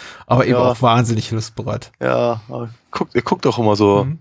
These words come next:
Speaker 2: so tapsig irgendwie.
Speaker 1: Ja.
Speaker 2: Ja,
Speaker 1: Ich,
Speaker 2: na
Speaker 1: ich,
Speaker 2: gut.
Speaker 1: ich freue mich,
Speaker 2: Ich
Speaker 1: dass
Speaker 2: mach,
Speaker 1: Leute wie
Speaker 2: ich, ich
Speaker 1: Brian Jam-, James in Hollywood eine
Speaker 2: Ja.
Speaker 1: Karriere haben, wo es so um, um, um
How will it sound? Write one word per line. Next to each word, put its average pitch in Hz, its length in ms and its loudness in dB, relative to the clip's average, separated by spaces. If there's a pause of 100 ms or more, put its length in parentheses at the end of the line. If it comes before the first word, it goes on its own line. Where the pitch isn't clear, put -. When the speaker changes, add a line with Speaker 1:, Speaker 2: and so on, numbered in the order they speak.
(680)
Speaker 2:
so - 120 -4
tapsig - 540 -2
irgendwie. 87 540 -2 (200)
Speaker 1:
Ja. 107 460 -6 (480)
Speaker 2:
Ja, 107 240 2
Speaker 1:
Ich, - 240 -2
Speaker 2:
na 170 80 2
Speaker 1:
ich, 143 60 2
Speaker 2:
gut. 90 120 2
Speaker 1:
ich - 80 -2
freue 123 200 0
mich, 131 80 2
Speaker 2:
Ich - 20 0
Speaker 1:
dass 151 120 4
Speaker 2:
mach, 147 40 4
Speaker 1:
Leute 120 140 2
wie 127 60 6
Speaker 2:
ich, - 40 -2
ich - 80 0
Speaker 1:
Brian 123 160 4
Jam-, 127 320 2
James 120 240 2
in 120 80 0
Hollywood 113 280 2
eine - 60 0
Speaker 2:
Ja. 117 120 2
Speaker 1:
Karriere 110 320 0
haben, 107 180 -2
wo 113 60 2
es - 120 0
so 127 160 2
um, 120 140 -2
um, 113 240 -4
um 113 300 -6